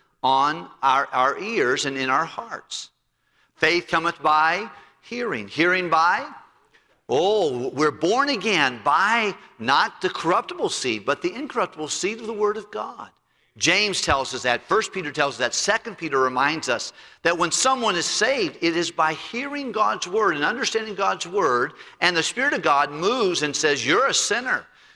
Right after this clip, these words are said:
You need the righteousness of Jesus. If you don't, you're gonna be separated with God forever in the lake of fire. You need to do something about that." I remember the day that God dealt with my heart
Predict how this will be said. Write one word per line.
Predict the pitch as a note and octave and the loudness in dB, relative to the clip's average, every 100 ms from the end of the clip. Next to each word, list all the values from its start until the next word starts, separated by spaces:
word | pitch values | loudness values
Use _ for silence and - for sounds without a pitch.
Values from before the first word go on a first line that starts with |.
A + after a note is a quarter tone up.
| _ _ _ _ G2+ | _ _ _ _ -14
You | G#2+ D#3 B3+ | -2 2 2
need | C#4 A#3 | 2 2
the | G3+ | 2
righteousness | F#3 G#3 G3 F3 F3 | 2 0 -2 -6 -8
of | C3+ | -6
Jesus. | C3 G#3 A#3 D3+ - | -4 -2 -2 -4 -2
If | F#3 - | -2 0
you | F3+ | 0
don't, | F#3 C#4 D#4 D#3 - - | 2 2 2 0 -8 -6
you're | D3+ D#3+ | 0 2
gonna | G3 G#3 | 2 2
be | F#3 | 2
separated | - B3+ A#3+ G#3 G3 | 2 0 0 0 2
with | F3+ E3+ - | 2 0 0
God | G3 G#3+ G#3+ D#3 C3 - - _ - - | 2 4 4 2 -2 -14 -20 _ -14 -10
forever | - F#3 - B3 D#4 D#3+ C3+ | 0 0 4 4 4 2 0
in | D3+ | 2
the | E3 | 0
lake | E3 G3 G3 | 0 -2 -6
of | |
fire. | - G2+ A#2 D3+ A#2+ | -4 -2 0 0 -2
You | B2+ G3+ D#4+ | 0 0 2
need | C#4 A#3+ | 2 2
to | G#3+ | 0
do | G#3 G#3+ | 0 0
something | A3 G#3 G3+ | -2 -2 -2
about | F#3+ F#3 A#3 - | 0 0 -2 -8
that." | G#2+ D#2+ _ _ - | -14 -14 _ _ 0
I | D3+ | 2
remember | D3+ D3+ F3+ | 2 2 2
the | D#3+ D3+ | 0 0
day | D#3+ F3+ | 2 2
that | D#3 C3 | 0 -2
God | D3 D#3 C3+ | 0 0 2
dealt | D#3+ E3 | 0 0
with | D3 | -2
my | D3+ E3 G3+ | 0 0 2
heart | D3 A#2 | 0 0